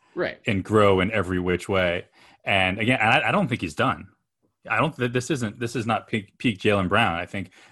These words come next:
Speaker 2: given, given what he was already good at and get, give, given what he's still getting better at,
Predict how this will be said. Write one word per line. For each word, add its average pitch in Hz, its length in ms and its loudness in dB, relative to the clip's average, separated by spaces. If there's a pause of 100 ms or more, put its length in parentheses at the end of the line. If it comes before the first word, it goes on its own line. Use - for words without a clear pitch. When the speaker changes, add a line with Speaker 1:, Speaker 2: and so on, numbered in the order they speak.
(140)
Speaker 2:
given, 120 400 4
given 123 420 0
what 113 160 0
he 117 80 2
was 101 140 0
already 101 200 2
good 92 200 2
at 120 180 4
and 90 100 -6
get, 101 420 -4
give, 107 260 0 (120)
given 131 220 2
what 110 120 0
he's 98 100 -6
still 117 180 0
getting 92 240 -2
better 104 260 2
at, 156 220 0